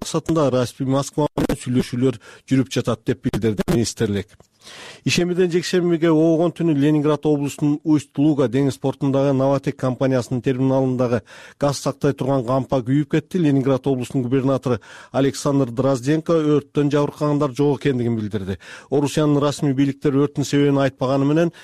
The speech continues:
бул окуя Украинанын аба күчтөрүнүн чабуулунун кесепети экени ма-, маалым болду. Чабуул түнкү үч жыйырма чамасында болгон.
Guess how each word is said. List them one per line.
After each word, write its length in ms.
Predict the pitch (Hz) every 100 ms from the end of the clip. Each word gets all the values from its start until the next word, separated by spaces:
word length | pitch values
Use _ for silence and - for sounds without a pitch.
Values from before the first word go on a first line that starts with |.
| - -
бул 180 | 135 156
окуя 240 | - 156
Украинанын 640 | 156 135 156 151 151 147 147
аба 180 | 151 131
күчтөрүнүн 440 | - 151 143 147
чабуулунун 520 | - 135 139 139 143
кесепети 580 | 127 127 139 139 - 135
экени 340 | 123 131 127 127
ма-, 300 | 120 131 113 -
маалым 380 | 127 139 147 147
болду. 360 | 156 156 190 - -
Чабуул 380 | - 131 143 156
түнкү 640 | - 143 135 - 165 160
үч 320 | 151 151 131 -
жыйырма 300 | 143 143 135
чамасында 480 | 131 131 117 127 123
болгон. 340 | 123 110 95